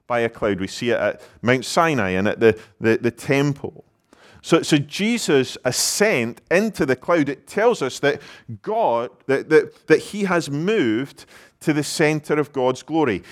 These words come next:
He has been placed in a position of authority to rule and to reign, and he will remain there until it's time to return.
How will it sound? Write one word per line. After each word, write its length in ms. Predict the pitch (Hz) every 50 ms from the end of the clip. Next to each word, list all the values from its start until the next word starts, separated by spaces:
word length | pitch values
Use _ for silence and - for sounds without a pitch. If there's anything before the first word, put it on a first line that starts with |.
| - -
He 200 | - - - 175
has 200 | 170 165 165 160
been 220 | - 165 160 156 147
placed 720 | - - - - 226 254 233 147 107 113 117 - - - -
in 180 | 143 151 151
a 60 | 151
position 680 | 147 147 - 170 151 131 139 185 220 208 - - 135 135
of 100 | 135 131
authority 640 | 147 139 - - 160 151 147 151 147 143 - 110
to 240 | 101 - - 131 120
rule 560 | 110 113 123 147 180 196 208 233 247 254 - - - - - - - -
and 280 | 113 143 151 147 147 -
to 180 | - - 147
reign, 640 | 135 135 143 170 180 180 175 143 107 85 76 - - - - - - -
and 240 | - 127 139 143 143
he 160 | 143 170 156
will 180 | 143 147 139 135
remain 720 | 131 143 143 139 139 143 151 170 202 247 277 269 226 170
there 500 | 120 98 87 85 85 95 117 156 214 - _ _ _ _ _ _ _ _ _ _
until 480 | 127 135 135 127 - - - 185 196 214
it's 240 | 220 - - - -
time 500 | - - 139 123 120 120 123 120 117 117 - - _ _ _ -
to 160 | - 151 123
return. 720 | 123 123 123 - - 143 135 127 127 117 104 87 78 -